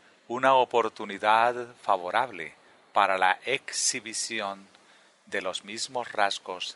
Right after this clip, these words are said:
de carácter que usted debe vencer si alguna vez entrará al cielo.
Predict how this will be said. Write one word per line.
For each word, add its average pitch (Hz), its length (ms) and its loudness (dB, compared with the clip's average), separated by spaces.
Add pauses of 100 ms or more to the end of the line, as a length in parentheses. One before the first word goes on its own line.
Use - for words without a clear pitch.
de 101 100 -6
carácter 101 640 -2 (540)
que 127 140 0
usted 113 580 0
debe 110 320 -2
vencer 113 720 0 (440)
si - 260 0
alguna 107 400 -2
vez 135 680 -2 (300)
entrará 104 920 0
al 127 280 -8
cielo. 71 540 -6